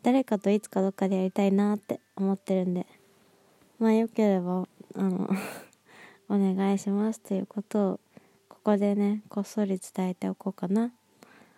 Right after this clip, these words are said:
というわけでね、あとはね、やっぱりね、なんか私とは、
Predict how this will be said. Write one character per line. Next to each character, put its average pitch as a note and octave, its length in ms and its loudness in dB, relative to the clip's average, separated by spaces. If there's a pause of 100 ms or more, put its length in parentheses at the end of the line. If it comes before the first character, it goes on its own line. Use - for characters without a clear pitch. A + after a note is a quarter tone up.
(1200)
と - 100 -4
い A#3 80 2
う A#3 80 0
わ A#3 100 0
け G#3+ 200 -2
で F#3+ 160 -2
ね、 G3 400 4
あ A3 100 -2
と G#3+ 220 0
は F#3 160 0
ね、 F#3 480 0 (1120)
や - 80 -20
っ - 80 -20
ぱ C4 160 0
り A3+ 140 2
ね、 G3 200 2
な G3 140 0
ん F#3+ 40 -6
か F#3 160 -4
私 A#3+ 520 -4
と - 320 0
は、 G#3 500 2